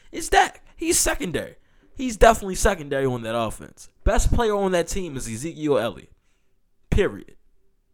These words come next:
Period. It's not a, it's not a joke. Nothing about this is funny. A running back not getting paid is not funny. It's not.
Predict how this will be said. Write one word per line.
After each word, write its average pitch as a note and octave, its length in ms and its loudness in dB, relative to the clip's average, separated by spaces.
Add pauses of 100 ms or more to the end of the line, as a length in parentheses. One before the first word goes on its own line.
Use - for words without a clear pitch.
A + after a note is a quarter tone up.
(560)
Period. D#4+ 420 0 (720)
It's - 120 -12
not C#4+ 160 -4
a, - 100 -10
it's - 160 -6
not D#3 180 -6
a C3 40 -14
joke. D3+ 420 -4 (420)
Nothing A3+ 300 0
about G3+ 240 2
this F#3+ 140 -2
is E3+ 100 -4
funny. D3+ 340 -2 (340)
A A#2+ 100 -8
running G#3+ 300 0
back G#3+ 320 0 (520)
not E3 240 6
getting G3 200 -4
paid A3 360 4
is D3+ 100 -2
not F3 200 4
funny. D#3+ 320 -6 (1120)
It's E3+ 160 -2
not. G#3+ 260 0